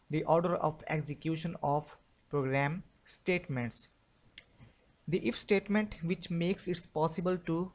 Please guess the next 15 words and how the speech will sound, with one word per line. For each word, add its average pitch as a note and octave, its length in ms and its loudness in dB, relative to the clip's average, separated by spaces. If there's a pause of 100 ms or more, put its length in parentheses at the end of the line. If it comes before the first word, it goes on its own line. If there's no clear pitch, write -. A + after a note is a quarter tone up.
conditionally G3 560 0
execute E3 580 -2
a D3+ 60 2
statement E3+ 720 -4
or D3 180 6
block C3+ 580 0 (680)
based F#3+ 480 2
on D#3+ 320 4
evaluation D3+ 720 0
of C#3+ 200 2
a D3+ 60 0
program C#3+ 600 0 (280)
data. B2 420 2 (1500)
Conditional G#3 520 2
statement. C#3+ 720 -2